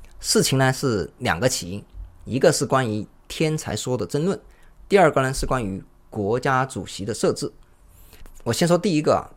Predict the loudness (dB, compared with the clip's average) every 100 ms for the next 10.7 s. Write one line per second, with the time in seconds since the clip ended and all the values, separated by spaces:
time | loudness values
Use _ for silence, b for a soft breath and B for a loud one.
0 | 2 4 4 -2 -2 -2 -2 -6 _ -20
1 | -8 2 2 2 0 2 2 0 -6 -10
2 | -10 -4 -2 -2 -4 -6 0 0 0 -2
3 | -2 -4 -2 -4 -2 -6 -8 -8 -10 -12
4 | b b b b -4 -4 -2 -2 -2 -2
5 | -2 -2 -4 -4 0 0 0 -4 -2 -4
6 | -4 -4 -4 -4 -6 -10 -12 -14 b b
7 | b -8 -8 -8 -14 _ 0 2 2 0
8 | 0 -2 -2 -4 -6 -4 -2 0 2 2
9 | 0 0 -4 -2 -2 -2 -4 -2 -2 -4
10 | -6 -2 -2 -2 -6 -8 -10